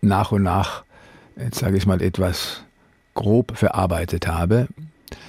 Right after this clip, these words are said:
Im Glauben ist das einfacher. Aber ich habe oft gesagt, Benedikt ist physisch nicht mehr anwesend. Für mich ist er geistlich omnipräsent,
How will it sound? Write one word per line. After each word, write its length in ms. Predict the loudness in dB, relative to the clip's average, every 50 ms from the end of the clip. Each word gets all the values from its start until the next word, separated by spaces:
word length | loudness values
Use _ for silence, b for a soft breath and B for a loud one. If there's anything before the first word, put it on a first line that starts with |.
| B B B B _
Im 140 | 0 0 2
Glauben 400 | 2 2 2 4 2 4 2 2
ist 160 | 0 0 0
das 320 | 0 -2 -2 -2 -6 -10 -10 -4
einfacher. 640 | 0 2 4 4 2 2 0 0 0 2 0 0 0 -2 b b b b b _ -2
Aber 260 | 2 2 4 2 2 -2 _ _ _ _ _ _ _ _ _ _ _ _ _
ich 220 | -6 -4 0 2 0
habe 140 | 0 0 0
oft 320 | -2 -2 0 -2 -4 0
gesagt, 760 | 2 2 2 4 4 4 4 2 0 -2 -6 -14 -14 -14 -14 -16 -20 _ _ _ _ _ -2
Benedikt 480 | 0 2 2 4 2 0 0 -2 -10 -10
ist 240 | -4 -4 -2 -2 2
physisch 420 | 4 4 4 6 4 2 2 4
nicht 280 | 4 4 4 2 0 0
mehr 100 | 0 2
anwesend. 880 | 2 0 0 0 -2 -4 -6 -8 -10 -10 -12 -14 -16 -16 -20 -20 _ _ _ _ _ -12
Für 220 | -2 2 4 4
mich 200 | 6 4 4 4
ist 160 | 4 4 4
er 320 | 4 4 4 4 2 0 _ _ _ _ _ _ 0
geistlich 720 | 0 2 4 2 2 0 0 0 0 0 0 -2 -10 -14 _ _ _ _ _ _ _ _ _ _ _ _ _ _ 2
omnipräsent, 1000 | 4 4 6 6 4 4 2 0 -2 -2 -2 -4 -4 -6 -10 -12 -16 -20 -20